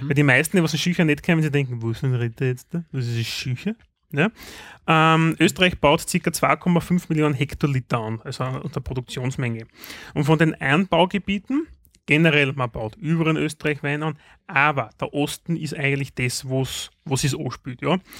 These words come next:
Speaker 2: Unter anderem die Südoststeiermark, das ist das, wo eben wir sind,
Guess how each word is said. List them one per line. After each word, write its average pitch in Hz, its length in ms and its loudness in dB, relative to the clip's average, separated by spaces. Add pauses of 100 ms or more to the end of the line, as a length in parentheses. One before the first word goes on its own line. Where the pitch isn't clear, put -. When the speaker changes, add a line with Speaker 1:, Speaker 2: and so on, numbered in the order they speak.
(300)
Speaker 2:
Unter 180 240 4
anderem 165 320 2
die 151 80 -10
Südoststeiermark, 190 1040 0
das 165 120 -6
ist 151 120 -4
das, 143 180 -2
wo 139 60 0
eben 135 160 -4
wir 170 160 2
sind, 233 320 0